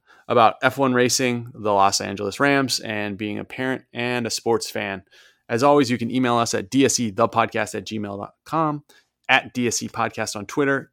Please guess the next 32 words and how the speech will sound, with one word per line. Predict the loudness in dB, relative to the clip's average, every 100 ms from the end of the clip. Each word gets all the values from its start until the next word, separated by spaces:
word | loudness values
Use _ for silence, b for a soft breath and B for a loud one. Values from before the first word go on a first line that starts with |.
| -4
D | 2 2
S | 2
E | -2
the | 2 2
Podcast | 4 0 0 -6 -6
on | -4
Instagram. | -4 -4 -4 -2 -2 -6 b b b b 0
As | 4 6
always, | 6 6 2 -2 4
rate | 6 6
and | 4
review | 0 2 2
us | 2
on | 0
Apple | -2 -4
Podcasts | -2 -2 -2 -8 -8
to | -10
help | -8 -10 _ 0
other | 0 2
people | -2 -6 -6
find | -8 -12 -10
us. | -12 -10 -12 _ b b b _
Um, | -8 -6 -6 -8 -16 _
and | -10 -4
that'll | -2 -2
help | -4 -8
us | -6
out | -4 -4 _ _ _ _
quite | -4 -2
a | -2
bit. | -4 -6 _ _ _ _ _ _ _ -10
Um, | -6 -6 -8 -12